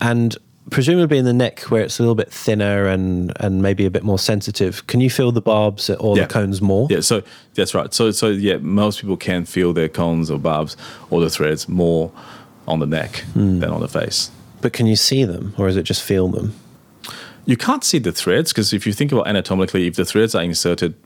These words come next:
Speaker 2: below the skin, which is subcutaneous,
Speaker 1: Yeah.
Speaker 2: so you've got that layer of dermis covering the thread.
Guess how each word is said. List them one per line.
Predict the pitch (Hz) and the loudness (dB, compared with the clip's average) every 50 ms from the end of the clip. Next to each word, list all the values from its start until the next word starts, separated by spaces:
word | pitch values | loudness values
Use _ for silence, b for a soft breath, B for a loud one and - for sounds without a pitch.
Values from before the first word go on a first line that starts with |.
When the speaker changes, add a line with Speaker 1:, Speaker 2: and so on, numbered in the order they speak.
| _ - | _ -2
Speaker 2:
below | 87 82 85 85 85 90 | 0 2 4 4 2 2
the | 90 80 | 0 0
skin, | - - - 82 80 147 180 196 - - | -4 -4 -4 -4 -2 -2 -2 -4 -4 -4
which | - 82 78 | -4 -4 -2
is | 76 | -2
subcutaneous, | - - 71 - - 82 71 - 87 85 90 85 69 - 107 - - 127 | -2 -4 -4 -4 -4 -4 -4 -2 -2 -2 -2 -2 -2 -4 -2 -2 0 2
Speaker 1:
Yeah. | 120 110 98 98 98 - - | 2 2 0 -2 -4 -6 -4
Speaker 2:
so | - - 107 | -2 0 2
you've | 104 104 101 | 2 2 2
got | 143 147 | 2 2
that | 143 117 98 | 2 2 2
layer | 101 98 98 98 | 2 2 2 2
of | 90 80 | 0 0
dermis | - 92 90 90 90 87 - - | 0 0 0 2 0 0 -2 -2
covering | - 92 82 78 76 82 78 | -2 -2 -2 -2 -2 -2 -4
the | 78 | -4
thread. | 78 - - 82 - | -4 -2 -2 -2 -2